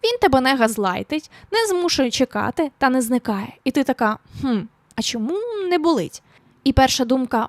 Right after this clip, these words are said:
«Можливо, він мені все ж таки не подобається». Але це не тому, що він не твій тип, а тому, що ти ще не звикла до того, що любов — це спокій,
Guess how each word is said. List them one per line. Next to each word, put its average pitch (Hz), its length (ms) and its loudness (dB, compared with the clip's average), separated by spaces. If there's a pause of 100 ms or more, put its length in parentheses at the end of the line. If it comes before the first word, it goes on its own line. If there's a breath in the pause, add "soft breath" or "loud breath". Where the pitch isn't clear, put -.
«Можливо, 269 540 0
він 302 200 -4
мені 277 320 -2
все - 200 -4
ж - 100 -6
таки 254 160 -4
не 240 80 0
подобається». 190 580 -2 (460 soft breath)
Але 330 220 4
це 339 160 -2
не 320 140 0
тому, 311 300 -2
що 302 200 2
він 262 200 2
не 262 100 2
твій 262 240 -2
тип, - 320 -6 (220 loud breath)
а 277 80 2
тому, 403 280 0
що 370 140 2
ти 440 160 0
ще 381 140 -2
не 330 120 4
звикла 294 340 2
до 262 120 2
того, 247 380 4
що 208 280 4
любов — 233 420 2 (120)
це 254 160 2
спокій, - 520 -4